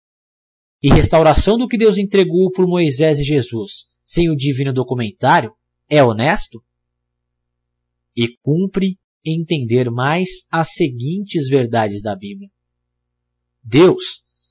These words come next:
fez Jesus vos entregar o aviso: "Tenho muito para vos dizer ainda, porém vós não podeis suportá-lo agora."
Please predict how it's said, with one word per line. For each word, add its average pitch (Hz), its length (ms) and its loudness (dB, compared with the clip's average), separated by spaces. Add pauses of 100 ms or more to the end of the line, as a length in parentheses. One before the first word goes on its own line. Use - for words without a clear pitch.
(140)
fez 185 260 6
Jesus 180 580 2
vos 196 180 -2
entregar 180 640 0 (200)
o 214 140 0
aviso: 110 460 0 (680)
"Tenho 131 320 0
muito 185 600 -4
para 185 300 0
vos 165 240 -4
dizer 160 300 -4
ainda, 131 560 -4 (300)
porém 117 320 0
vós 110 580 0
não 131 440 0
podeis 127 720 2
suportá-lo 107 760 -4
agora." 98 460 -4